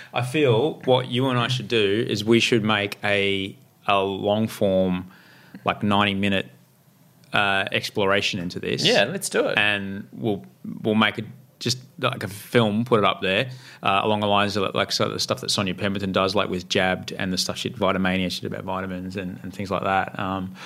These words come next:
Speaker 1: or even, like, the Todd Sampson style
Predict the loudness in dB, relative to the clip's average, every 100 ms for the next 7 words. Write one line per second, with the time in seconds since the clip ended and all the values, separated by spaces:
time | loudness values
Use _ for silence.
0 | -14 -12 -8 2 6 6 6 2 0 -2
1 | 0 2 0 -2 -8 -8 -4 2 2 2
2 | -2 -4 -6 -2 0 0 -2